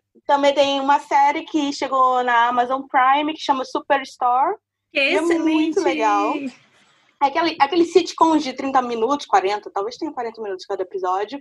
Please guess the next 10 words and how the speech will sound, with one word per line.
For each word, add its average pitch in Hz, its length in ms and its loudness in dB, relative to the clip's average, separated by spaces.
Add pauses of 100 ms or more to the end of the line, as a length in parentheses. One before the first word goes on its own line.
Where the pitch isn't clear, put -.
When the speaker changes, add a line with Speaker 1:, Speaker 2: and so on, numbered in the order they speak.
(160)
Speaker 1:
E 302 80 -2
é 302 60 4
sobre, 311 260 2
tipo, 403 200 -2
um 466 60 2
Walmart, 415 800 0
assim, 392 240 -4
na 381 120 -2
vida. 320 540 2
Speaker 2:
É. - 220 -20